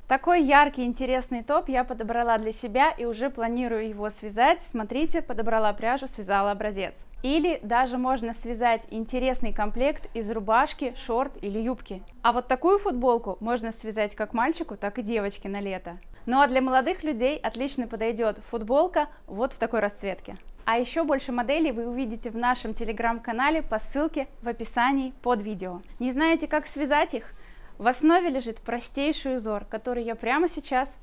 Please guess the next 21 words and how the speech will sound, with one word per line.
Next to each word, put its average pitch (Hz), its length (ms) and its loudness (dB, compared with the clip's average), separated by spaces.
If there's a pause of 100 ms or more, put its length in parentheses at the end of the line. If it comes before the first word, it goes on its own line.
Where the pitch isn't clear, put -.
вам 220 280 0
покажу. 208 480 -6 (240)
Пойдемте 240 420 0
скорее 247 320 -2
в - 60 -10
фотокуб 226 480 -4
и 226 100 -6
научимся 220 460 -4
его 214 100 -4
вязать. 196 400 -8 (720)
Давайте 233 340 -6
по-, 214 160 -10
поближе 220 400 -8
познакомимся 202 760 -12
с - 120 -14
этим 190 260 -12
узором. 320 460 -6 (260)
Я 214 140 -16
покажу 196 380 -14
вам 190 200 -12
его 190 400 -12